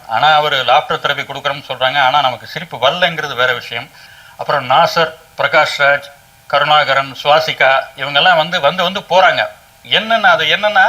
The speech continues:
அது அவங்களுடைய பங்களிப்பு இருக்கே தவிர, மத்தபடி வந்து கதையோட ஒட்டி போகல அப்படிங்கிறது வந்து ஒரு, அஹ், இந்த கதையில ஒரு சின்ன மைனஸ் பாயிண்ட் அப்படிங்கிற மாதிரி தான் சொல்லணும். அதன் பிறகு இந்த படத்துல இன்னொரு ஹீரோ யார் அப்படின்னு கேட்டா, கேமராமேன் ஸ்ரேயாஸ் கிருஷ்ணசாமி.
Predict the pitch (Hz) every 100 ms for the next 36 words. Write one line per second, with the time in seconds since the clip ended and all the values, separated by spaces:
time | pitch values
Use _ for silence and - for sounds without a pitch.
0 | 247 147 151 139 151 139 135 - 208 214
1 | 196 165 196 196 185 165 160 139 139 151
2 | 160 170 160 156 151 208 196 175 147 180
3 | 233 190 170 160 143 147 143 135 135 151
4 | 139 120 113 101 - - - - - 120
5 | 120 120 117 135 135 139 131 117 - 135
6 | 120 135 131 135 123 123 117 113 117 117
7 | 127 127 127 113 123 180 - - - -
8 | - 127 135 139 180 190 175 131 120 143
9 | 160 151 131 175 165 139 127 113 170 170
10 | 160 127 117 127 131 123 127 123 123 135
11 | 127 104 - - _ _ _ _ - 156
12 | 156 151 147 147 135 - 160 156 147 -
13 | 127 139 123 120 107